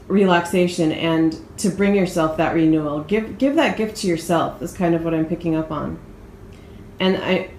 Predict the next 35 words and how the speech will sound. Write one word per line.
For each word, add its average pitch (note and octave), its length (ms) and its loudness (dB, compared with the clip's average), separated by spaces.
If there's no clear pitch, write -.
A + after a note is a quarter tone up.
the F#3 80 -2
Four D4 240 4
of D4 100 -4
Cups - 280 -4
can F#3+ 180 2
also F3+ 380 2
be E3 260 4
about D#3 500 0
overindulgence E3 880 2
in E3+ 120 2
the E3+ 80 2
same E3+ 280 0
way. E3 380 -2
It F#3 160 -2
can, A3+ 180 4
it F#3+ 140 -2
can G#3+ 200 2
relate F3 420 2
to F3 280 2
things E3+ 320 2
like E3 180 -2
addictions E3+ 540 0
or D#3+ 100 2
drinking. E3+ 420 0
So F3+ 180 -2
for F#3+ 120 -2
some A3 180 -2
of G#3 120 0
you, E3 400 2
the F#3+ 80 4
warning F3 380 6
could E3+ 180 -2
be E3+ 140 4
within E3 320 4
that. D#3+ 320 0